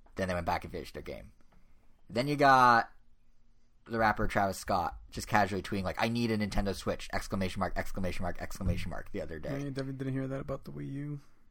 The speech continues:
Speaker 1: Nope. Then you got, I'm not done. They got Mike Shinoda of Linkin Park. This goes back to March, but he did a poll with, with, uh, peop-,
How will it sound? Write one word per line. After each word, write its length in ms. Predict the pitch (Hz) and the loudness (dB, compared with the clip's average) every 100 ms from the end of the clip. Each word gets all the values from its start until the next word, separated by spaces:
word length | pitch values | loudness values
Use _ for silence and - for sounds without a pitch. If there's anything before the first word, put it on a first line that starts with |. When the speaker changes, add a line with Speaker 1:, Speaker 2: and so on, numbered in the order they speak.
| - | -2
Speaker 1:
Nope. 260 | 104 - - - - 113 | 0 0 -6 -12 -8 2
Then 220 | 135 165 | 4 6
you 80 | 151 | 8
got, 220 | 139 123 | 8 8
I'm 100 | 139 | 6
not 180 | 139 - | 4 2
done. 220 | 104 - - - | -2 -4 -10 0
They 100 | 143 | 4
got 180 | 160 139 | 4 4
Mike 140 | 135 | 0
Shinoda 260 | - 131 123 | 0 2 2
of 80 | 110 | 2
Linkin 200 | 104 95 | -4 6
Park. 240 | 110 90 | 6 6
This 100 | - | -2
goes 140 | 123 | -2
back 200 | 110 107 - | 0 0 0
to 60 | |
March, 300 | 104 95 - | 0 0 -2
but 100 | 101 | -10
he 180 | - 123 | -6 -2
did 120 | 120 | -2
a 60 | 104 | 2
poll 280 | - 120 104 | 6 6 4
with, 220 | 101 - - | 0 -6 -8
with, 240 | 113 95 - | -4 -4 -4
uh, 220 | 98 98 | -6 -6
peop-, 280 | - 107 | -6 -8